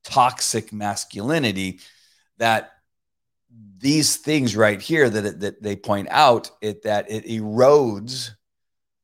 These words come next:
the, the, the lack of fatherhood can erode a number of these issues. Social problems, social issues become a problem because men don't know how to,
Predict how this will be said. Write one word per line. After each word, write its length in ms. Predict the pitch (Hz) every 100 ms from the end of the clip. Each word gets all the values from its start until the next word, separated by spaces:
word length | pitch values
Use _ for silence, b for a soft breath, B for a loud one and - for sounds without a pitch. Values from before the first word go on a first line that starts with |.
| _
the, 80 | 107
the, 160 | 117
the 160 | 101 110
lack 260 | 117 135 139
of 100 | 113
fatherhood 540 | 139 143 127 110 104
can 160 | 120 107
erode 920 | 104 101 107 143 127 101 104 113 - _ -
a 80 | 110
number 400 | 120 127 113 110
of 300 | 104 101 87
these 260 | 98 95
issues. 340 | 151 - 98 -
Social 480 | - 139 139 - 110
problems, 720 | - 92 85 80 76 _ _ _ _ _
social 600 | - 143 147 143 127 107
issues 480 | 117 131 - 95 87
become 440 | 98 95 110 104
a 120 | 92 98
problem 520 | - 185 175 113 101
because 440 | 95 - 101 101 b b b _ _ 98
men 380 | 117 147 139
don't 180 | 120 120
know 160 | 117 113
how 300 | 104 113 117
to, 440 | - 110 104 101